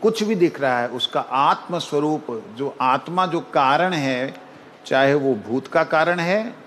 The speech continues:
चाहे वो देव का कारण है, चाहे वो यज्ञ का कारण है, जो भी कारण स्वरूप है, वो क्या है? आत्मा। आत्मा ही तो कारण है।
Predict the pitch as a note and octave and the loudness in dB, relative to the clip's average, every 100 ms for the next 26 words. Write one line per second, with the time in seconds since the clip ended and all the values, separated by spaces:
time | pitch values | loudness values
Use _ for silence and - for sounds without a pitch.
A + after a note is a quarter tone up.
0 | - - C3 B2+ C3+ E3 D3+ A#2+ B2+ C3+ | -18 -2 0 2 0 -2 -2 0 2 2
1 | C3 D#3 D#3 D#3 D#3+ D#3 F3 F3 - C3+ | 2 2 2 0 0 -2 -2 -6 -10 -4
2 | B2+ C3 D3 D3 G3+ E3+ F3+ C#3+ B2+ G#2+ | -2 0 0 2 2 2 0 0 -2 -8
3 | G2+ G2 G2 - - - - B2+ D3 E3+ | -10 -14 -18 -20 -20 -20 -18 -6 2 4
4 | D#3+ A3+ A3+ D#3 D#3 A3 A#3+ - F3+ E3 | 4 2 4 4 4 4 0 0 0 0
5 | - C3 C3+ C3+ D#3 E3 F#3 B3+ - - | 0 -2 -2 -2 0 2 0 -4 -16 -20
6 | - - - C#3+ - G#2+ - - - - | -20 -16 -4 -4 -4 -14 -16 -20 -20 -20
7 | - - - - - - - A#2 B2+ E3+ | -20 -20 -20 -20 -20 -20 -8 -6 -4 -6
8 | F#3+ G3 - - - - - C3+ C3 D3 | -2 -4 -4 -14 -20 -20 -6 -2 0 0
9 | A#2+ D#3 G3 | -4 -6 -8